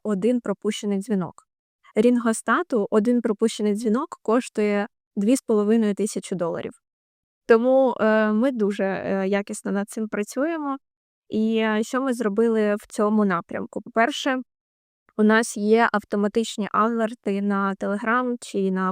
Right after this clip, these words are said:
пошту, чи S M S про пропущений дзвінок. Сповіщення, тобто тобі приходить повідомлення на Telegram чи, е, на пошту, що, м, твій бізнес пропустив дзвінок. Ну, будь уважним, будь ласка,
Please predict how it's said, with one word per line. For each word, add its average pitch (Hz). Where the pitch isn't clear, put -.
пошту, 202
чи -
S 175
M 196
S -
про 208
пропущений 202
дзвінок. 190
Сповіщення, 214
тобто 226
тобі 262
приходить 233
повідомлення 262
на 202
Telegram 240
чи, -
е, 190
на 185
пошту, 226
що, 190
м, -
твій 247
бізнес 262
пропустив 220
дзвінок. 254
Ну, 247
будь 240
уважним, 240
будь 226
ласка, 220